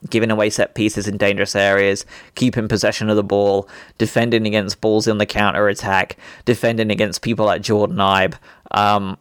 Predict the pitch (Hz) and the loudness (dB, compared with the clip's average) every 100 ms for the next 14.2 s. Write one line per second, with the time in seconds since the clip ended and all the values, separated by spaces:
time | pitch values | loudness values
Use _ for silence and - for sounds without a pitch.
0 | - 110 110 117 107 110 110 107 107 - | -2 0 0 0 0 0 2 0 0 -4
1 | - 113 107 110 117 104 - - 104 107 | -4 -2 0 2 2 0 -6 -4 -2 -2
2 | 101 185 110 110 113 107 110 95 107 107 | -6 -2 0 2 2 0 -2 -2 -2 -2
3 | - 92 104 104 - 110 107 - 95 101 | -2 -2 0 -2 0 0 0 0 -2 0
4 | - 92 92 90 - - - - 92 - | 0 0 0 -4 -4 -2 -2 -4 -4 -4
5 | - - - - 101 98 92 92 - - | -4 -6 -6 -4 0 0 0 -4 -4 -10
6 | - 156 - 95 98 - - 92 - - | -12 -8 0 0 0 -2 -4 -4 -6 -8
7 | - - 95 90 - - - - - - | -12 -4 0 0 -2 -10 -8 -10 -10 -6
8 | - - - - - - 113 113 110 110 | -6 -6 -18 -18 -16 -4 0 2 2 -2
9 | 107 - - - - - - - _ - | -10 -14 -20 -20 -20 -20 -20 -20 _ -2
10 | 123 127 - 170 196 170 - 147 156 139 | 0 0 0 2 2 2 0 0 2 2
11 | 127 - - - 127 123 117 131 - 139 | -2 -6 -6 0 0 0 0 0 0 -2
12 | 131 123 - 127 127 123 117 123 123 120 | -2 -6 -2 0 0 -2 -2 0 0 0
13 | 120 - 147 113 - 127 - 127 131 127 | -2 -2 -4 -4 -4 -4 0 -2 0 -2
14 | 143 139 | -2 -2